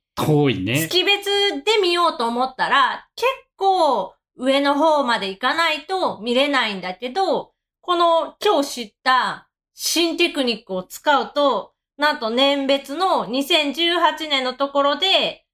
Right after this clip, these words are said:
Speaker 2: 左右にこう動かして、六月っ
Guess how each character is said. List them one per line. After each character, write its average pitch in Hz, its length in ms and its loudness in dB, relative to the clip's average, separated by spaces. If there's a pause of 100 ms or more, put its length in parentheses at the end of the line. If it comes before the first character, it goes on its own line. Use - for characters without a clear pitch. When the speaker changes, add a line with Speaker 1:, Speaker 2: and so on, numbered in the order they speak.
Speaker 2:
左 311 300 2
右 240 100 0
に 208 160 -6
こ 208 420 0
う 240 40 -8
動 262 180 0
か 277 220 4
し - 100 -16
て、 339 460 -2 (320)
六 254 320 -2
月 285 260 0
っ 294 80 -4